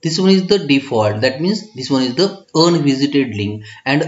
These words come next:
unvisited link color is by default, this is the default link colors,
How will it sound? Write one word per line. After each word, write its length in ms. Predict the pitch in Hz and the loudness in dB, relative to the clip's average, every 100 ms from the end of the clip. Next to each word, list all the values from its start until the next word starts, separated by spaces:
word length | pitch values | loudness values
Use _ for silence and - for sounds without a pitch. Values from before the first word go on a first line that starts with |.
| 147 | 0
unvisited 720 | 190 208 170 156 160 175 160 | 2 2 2 0 0 0 2
link 360 | 147 147 143 | 4 4 2
color 380 | 143 117 120 123 | -2 0 0 -2
is 200 | 165 170 | -4 -4
by 340 | 147 143 160 170 | -2 0 2 0
default, 640 | 123 107 120 113 151 - - 143 | -4 -4 -2 0 -2 -6 -10 -6
this 140 | 156 | -2
is 60 | 196 | 0
the 60 | |
default 540 | 202 185 208 208 214 - | 0 0 2 2 0 -4
link 460 | - 175 175 151 | -4 -2 -2 -2
colors, 400 | 120 107 104 - | -2 -2 -4 -8